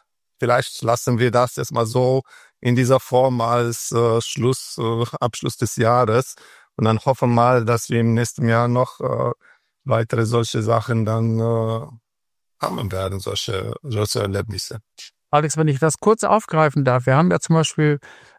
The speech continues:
Speaker 2: ähm, Fälle, äh, Universitäts-, äh, Klinikum Tübingen, wo früher ein blinder Mensch gearbeitet hat. Die haben dann später zwölf Lizenzen von unserem E T B gekauft. Da arbeiten jetzt alle mit,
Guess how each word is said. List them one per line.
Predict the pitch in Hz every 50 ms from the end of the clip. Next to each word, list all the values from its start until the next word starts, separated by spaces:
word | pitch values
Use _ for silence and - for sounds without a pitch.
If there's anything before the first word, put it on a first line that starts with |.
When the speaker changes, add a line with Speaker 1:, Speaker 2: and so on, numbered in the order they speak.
| -
Speaker 2:
ähm, | - 151 143 143 139 143 139 139 - - - _
Fälle, | - 175 170 165 160 156 151 151 147 - - _ _ _ _ _
äh, | - 156 143 147
Universitäts-, | - - 160 151 147 143 143 147 - - 170 175 - - - - - - - - _ - 208 214
äh, | - 165 151 147 147 143 143 - -
Klinikum | - - 160 165 160 151 135 - 156 151 143
Tübingen, | - - 185 180 151 139 127 123 127 127 123 -
wo | 147 147 143 131
früher | - - - 175 175 170 156 156 - -
ein | 151 160 175 175 156
blinder | 147 165 165 165 156 143
Mensch | 147 147 139 -
gearbeitet | - 131 117 120 120 123 120 120 - - 120 - -
hat. | 117 113 113 - - - - - - - -
Die | 143 139 143
haben | 160 180 180 156
dann | 160 160 156
später | - - - 160 165 160 - 156 -
zwölf | - - - - 160 185 220 233 - -
Lizenzen | - 185 - - 180 190 196 - - 165 147
von | - 160 156 156
unserem | 156 143 - 143 139
E | 147 151
T | 139 - 143
B | 131 135 139 156
gekauft. | 160 175 165 - - 180 180 202 262 277 - - - _ _ - - - - _ -
Da | - 135
arbeiten | 147 160 160 160 165 - 170
jetzt | 160 160 - - -
alle | 185 220 254 220
mit, | 147 135 135 165 - - -